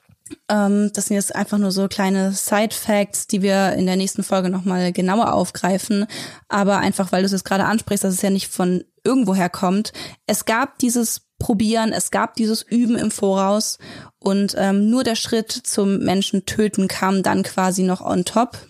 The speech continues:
Also in Anführungszeichen nur der Schritt zum Töten.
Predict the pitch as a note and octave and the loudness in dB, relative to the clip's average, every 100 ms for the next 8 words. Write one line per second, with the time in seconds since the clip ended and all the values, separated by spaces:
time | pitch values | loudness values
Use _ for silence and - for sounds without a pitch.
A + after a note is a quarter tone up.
0 | - E3+ - F3 - F#3 F#3 F3+ - F#3+ | -6 -4 -2 -4 -4 -2 0 0 -2 0
1 | G3 F3+ G3+ A3+ G3 G#3 - G#3 - G#3 | 2 2 2 0 -2 -4 -4 -6 -2 -2
2 | G3+ G#3 | 0 -2